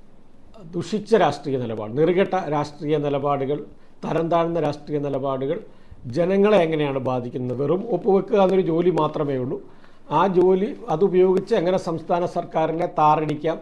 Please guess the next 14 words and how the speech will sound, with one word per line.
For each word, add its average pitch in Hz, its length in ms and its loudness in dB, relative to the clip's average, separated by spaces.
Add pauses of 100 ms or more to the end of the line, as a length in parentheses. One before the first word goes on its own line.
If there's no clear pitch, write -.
എന്നതാണ്, 143 360 -4 (100)
എന്നതിൽ 151 340 -2
ഗവേഷണം 175 460 0
നടത്തിക്കൊണ്ടിരിക്കുകയാണ് 127 800 -4 (760)
ഗവർണർ. 131 460 2 (580)
ഇത്രയുമൊക്കെയാണ് 160 720 0 (420)
ഇന്നത്തെ 139 300 -4 (280)
വാർത്തകൾ 139 380 -4 (100)
വാസ്തവങ്ങളിൽ 127 640 -4
നിന്നുള്ള 120 280 -6 (680)
വാർത്തകളും 123 720 -4 (800)
വിശകലനങ്ങളും. 123 720 -2 (1300)
കേട്ടുകൊണ്ടിരുന്ന 131 580 -2
എല്ലാവരെയും 123 480 0